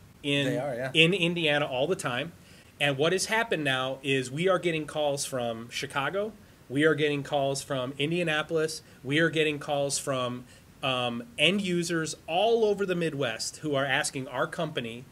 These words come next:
Speaker 1: to come help them do migrations from Wonderware to Ignition or to implement I I O T solutions. And, and here's the point. It's counterintuitive,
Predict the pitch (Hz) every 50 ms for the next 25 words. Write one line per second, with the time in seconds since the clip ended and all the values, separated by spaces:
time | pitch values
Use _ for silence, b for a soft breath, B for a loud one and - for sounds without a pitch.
0 | B B B B B B - 151 143 - 160 151 147 139 - 160 147 143 139 131
1 | 135 165 165 143 127 123 120 123 123 120 139 139 135 131 127 120 127 131 131 135
2 | 131 - 139 120 - - 127 120 117 123 123 127 120 123 123 117 117 120 120 B
3 | B B B B B B - - 139 127 117 113 120 120 117 - - 117 117 117
4 | 120 - 143 131 131 123 120 120 - - - - 139 135 135 135 127 127 120 120
5 | 117 120 120 117 117 120 117 113 113 - 123 113 - 123 113 113 110 - - -
6 | - - - B B B B B B B B B - 170 143 143 143 - 143 139
7 | 139 147 202 220 202 - - - 160 131 117 120 120 - - - 190 190 208 214
8 | 208 190 175 165 - 156 131 113 - -